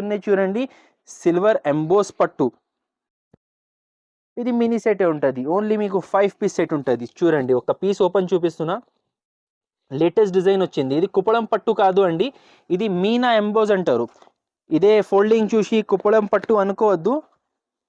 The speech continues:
చూడవచ్చు, లేటెస్ట్ డిజైన్, లేటెస్ట్ వెరైటీ. ఇట్లా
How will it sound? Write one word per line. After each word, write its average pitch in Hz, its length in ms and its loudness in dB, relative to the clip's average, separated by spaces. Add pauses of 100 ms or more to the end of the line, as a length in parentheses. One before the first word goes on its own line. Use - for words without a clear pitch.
(1000)
చూడవచ్చు, 202 540 0 (1120)
లేటెస్ట్ 160 460 -2
డిజైన్, 185 320 -6 (240)
లేటెస్ట్ 175 420 -4 (220)
వెరైటీ. 175 340 0 (4000)
ఇట్లా 147 160 -2